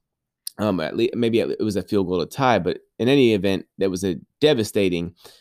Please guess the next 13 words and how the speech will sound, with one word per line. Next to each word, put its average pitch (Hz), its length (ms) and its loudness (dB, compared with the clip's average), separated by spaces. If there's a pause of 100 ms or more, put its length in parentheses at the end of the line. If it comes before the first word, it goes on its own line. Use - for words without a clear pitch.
(120)
lost 104 340 0
fumble, 110 320 2
and 95 80 -2
that 85 140 -4
came 107 240 -2
the 95 80 0
week 110 260 -2
after 110 320 -2
they 92 100 -2
failed 98 380 0
to, 87 240 -4 (200)
to, - 280 -4
um, 92 320 -4